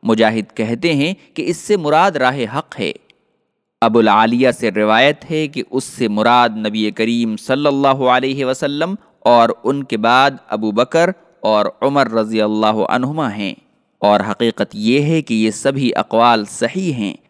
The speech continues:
اس لیے کہ جس نے نبی اکرم صلی اللہ علیہ وسلم کی اتباع کی اور ان کے بعد ان کے صاحبین کی اقتدا کی، اس نے حق کی اتباع کی، اور جس نے حق کی اتباع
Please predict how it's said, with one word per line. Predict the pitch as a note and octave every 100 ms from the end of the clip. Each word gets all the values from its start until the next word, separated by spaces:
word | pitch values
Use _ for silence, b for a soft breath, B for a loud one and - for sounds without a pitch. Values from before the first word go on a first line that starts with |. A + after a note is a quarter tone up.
| _
اس | C3+ -
لیے | G#2 G2 A2+ F3+ _ _ -
کہ |
جس | A2 A2+ C3+
نے |
نبی | A#2+ A2+ B2 B2+
اکرم | A#2+ C3 B2+
صلی | C3 C3 C3
اللہ | C3 C3
علیہ | C3 B2+ B2 C3+ C3 B2+
وسلم | B2 D3 C#3+ D3 C#3+
کی | - C3
اتباع | C#3 - E3 E3+ C3+
کی | - G2+ - _
اور | - - -
ان | A#2 B2
کے | F#3+
بعد | C3 F#2+ A2+ C#3+ _ _ -
ان | A#2
کے | G#2+
صاحبین | - A2+ G#2+ A#2 B2 C#3 B2+
کی | - G#2+
اقتدا | A2+ _ D#3+ E3 B2
کی، | - G#2+ - _ _ _ _ -
اس | A#2+ B2
نے | A2+ G#2 -
حق | C3+ - _
کی | A2+ -
اتباع | B2 _ E3+ D3 G2+ -
کی، | G#2 F2 _ _ _ -
اور | G2
جس | G#2 A#2+ C3+
نے | A#2+ C#3+
حق | - -
کی | C#3
اتباع | C#3+ - D#3+ E3+